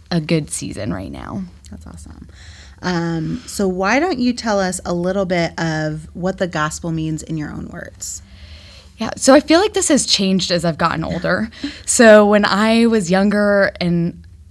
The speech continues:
Speaker 1: I mean, I think this is probably true for most Christians, but it has become deeper, and even just as I've become involved. So the nonprofit that I mentioned earlier is called Her Story.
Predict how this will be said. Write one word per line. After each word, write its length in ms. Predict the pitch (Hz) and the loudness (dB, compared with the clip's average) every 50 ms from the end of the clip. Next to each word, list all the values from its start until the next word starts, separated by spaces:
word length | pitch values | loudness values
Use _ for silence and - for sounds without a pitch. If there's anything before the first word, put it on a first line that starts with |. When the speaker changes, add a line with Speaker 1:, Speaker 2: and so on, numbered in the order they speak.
| - - - | -12 -6 -2
Speaker 1:
I 120 | 214 202 | 0 2
mean, 160 | 208 202 190 | 2 2 2
I 80 | 190 196 | 2 2
think 180 | 202 208 180 | 0 0 0
this 140 | 170 175 170 | -2 -2 -4
is 100 | 170 160 | -4 -4
probably 420 | - - 185 180 170 170 170 175 170 | -4 -2 0 0 2 2 2 0 0
true 200 | - - 175 170 | -2 -2 -6 -4
for 120 | - 175 | -2 -2
most 300 | 165 160 160 160 156 - | 0 0 0 -2 -4 -6
Christians, 540 | - - 156 - - - 151 156 175 185 165 | -8 -8 -8 -6 -6 -4 -2 -2 0 0 0
but 260 | 175 175 170 160 170 - - - - - - - - - - - | 2 2 2 2 0 -4 -12 -20 -20 -18 -20 -20 -20 -8 -2 2
it 200 | 196 190 196 - | 2 2 2 2
has 280 | 196 196 202 185 175 | 0 0 0 0 0
become 720 | 180 190 185 180 - 196 190 180 175 175 175 175 170 170 175 175 175 180 | 0 -2 -2 -2 -2 0 0 2 4 4 4 4 2 2 0 0 -2 -2
deeper, 380 | 170 180 190 214 - 269 254 254 | -2 -2 -2 0 4 4 4 4
and 180 | - - 180 175 | 4 4 2 0
even 280 | 180 202 214 247 226 | 0 2 4 4 4
just 180 | 180 180 175 165 | 4 2 0 0
as 360 | 160 165 165 165 165 170 160 - | 0 2 2 2 2 0 -2 -2
I've 180 | - 165 170 | -2 -2 0
become 340 | 165 180 175 - - 175 165 | 0 0 -2 0 0 0 2
involved. 520 | 170 170 160 165 165 160 160 160 160 - - - - | 2 2 2 2 0 0 0 -2 -6 -8 -16 -12 -4
So 160 | - - 220 | -2 2 2
the 80 | 208 | 4
nonprofit 360 | 202 202 196 185 175 202 185 170 | 6 6 6 6 4 2 0 2
that 140 | 175 170 | 2 2
I 100 | 170 170 | 2 2
mentioned 300 | 165 165 160 160 - 170 | 2 0 0 0 -2 -2
earlier 360 | 160 160 160 160 160 156 160 160 | -2 -2 -2 -2 -2 -2 -4 -4
is 140 | - 170 - | -4 -4 -2
called 200 | - 175 175 180 | 0 0 0 0
Her 140 | 190 175 156 | 0 0 -2
Story. 520 | 147 - - 151 151 151 151 156 165 175 | -2 -4 -4 -2 -2 -2 -2 -2 -2 -4